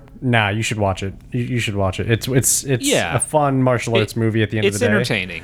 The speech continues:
Speaker 1: It's an entertaining martial arts movie at the end of the day. And I like seeing, uh, Scott Adkins, uh, do martial arts 'cause he's Boyka. Um, I, I think it's just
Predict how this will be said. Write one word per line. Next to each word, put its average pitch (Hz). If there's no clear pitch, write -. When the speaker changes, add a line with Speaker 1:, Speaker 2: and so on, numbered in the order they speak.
Speaker 1:
It's 120
an 139
entertaining 151
martial 131
arts 120
movie 113
at 107
the 113
end 107
of 98
the 101
day. 107
And 120
I 120
like 120
seeing, 127
uh, 113
Scott 117
Adkins, 127
uh, 110
do 113
martial 110
arts 120
'cause 104
he's 113
Boyka. 110
Um, 113
I, 135
I -
think 151
it's 143
just -